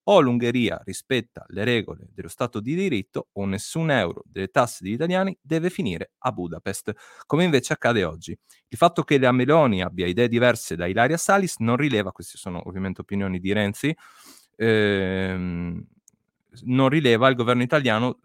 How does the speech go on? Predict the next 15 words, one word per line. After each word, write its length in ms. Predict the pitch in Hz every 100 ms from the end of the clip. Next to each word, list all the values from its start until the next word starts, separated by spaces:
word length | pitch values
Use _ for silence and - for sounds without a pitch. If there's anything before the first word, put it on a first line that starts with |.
| _
deve 360 | 107 113 113
lavorare 440 | 107 117 123 95 92
per 140 | 95
i 40 |
cittadini 400 | - - 120 104
italiani, 600 | 107 156 120 101 101 117 120 _ _ _ -
eh, 440 | 104 104 98 98 95
ci 180 | - 117
governano 380 | 123 127 107
i 20 | 98
Fratelli 320 | 107 - 135
d'Italia 480 | 160 - 90 101 104
o 100 | 101
i", 80 | 85
vabbè, 300 | 107 98 82